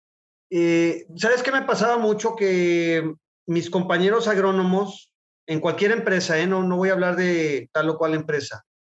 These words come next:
este, les presentabas un folleto, "No, no mames, güey, ¿quién te dijo?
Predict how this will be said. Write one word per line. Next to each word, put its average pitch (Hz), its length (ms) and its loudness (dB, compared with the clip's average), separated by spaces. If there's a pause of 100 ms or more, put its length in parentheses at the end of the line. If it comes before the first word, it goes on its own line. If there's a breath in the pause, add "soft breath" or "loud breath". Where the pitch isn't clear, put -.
(420)
este, 147 380 -4
les 156 160 0
presentabas 180 560 0
un 202 100 0
folleto, 196 680 -2 (460)
"No, 233 280 0
no 226 140 0
mames, 226 440 0
güey, 214 180 0
¿quién 233 180 -2
te 240 140 2
dijo? 214 720 -2